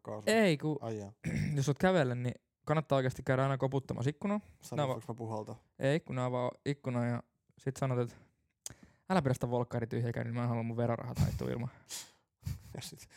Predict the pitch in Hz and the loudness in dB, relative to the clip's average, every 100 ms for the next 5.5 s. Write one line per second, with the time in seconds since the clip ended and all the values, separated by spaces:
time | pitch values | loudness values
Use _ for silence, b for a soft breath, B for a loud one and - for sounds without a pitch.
0 | b b _ 180 170 - - - 107 - | b b _ -6 -4 -6 -10 -10 -10 0
1 | 226 247 - 117 120 - - _ _ - | 4 4 4 2 4 0 -6 _ _ -10
2 | 143 143 139 131 110 117 123 127 123 123 | -6 -4 -2 -4 -6 -10 -10 -8 -8 -8
3 | 113 - _ _ _ _ _ _ _ 160 | -10 -14 _ _ _ _ _ _ _ 0
4 | 156 113 - - - - - 110 - - | 2 0 -6 -10 -10 -10 -10 -12 -12 -10
5 | 110 113 120 117 | -8 -8 -10 -14